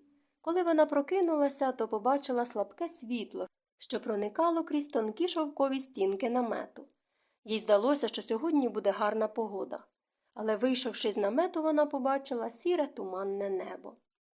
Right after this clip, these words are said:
Мрячив дощ, табір був пустельним,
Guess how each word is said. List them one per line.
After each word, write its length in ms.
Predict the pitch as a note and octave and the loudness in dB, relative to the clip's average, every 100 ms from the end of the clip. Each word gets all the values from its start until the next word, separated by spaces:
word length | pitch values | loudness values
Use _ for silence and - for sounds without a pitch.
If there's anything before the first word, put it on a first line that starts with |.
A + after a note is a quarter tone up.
| - | -8
Мрячив 480 | G#3+ A3+ - F#4 G3+ | -6 -4 -2 -4 -4
дощ, 460 | A3 B3 A#3+ - _ _ _ | -4 -4 -6 -12 _ _ _
табір 340 | - C4+ B3 A#3+ | -2 0 2 2
був 200 | A#3+ A#3+ | -2 -2
пустельним, 720 | A3 - D#4+ E4 D4 C4+ | -4 0 2 2 2 0